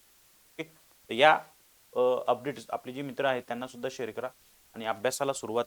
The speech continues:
करायची ज्यांनी अजून चालू केलं नसेल. ओके, आणि याची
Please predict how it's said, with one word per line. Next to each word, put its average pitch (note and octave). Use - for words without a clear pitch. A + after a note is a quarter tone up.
करायची A#2+
ज्यांनी A#2
अजून A2+
चालू G#2
केलं G2+
नसेल. G2
ओके, A2
आणि A#2
याची C3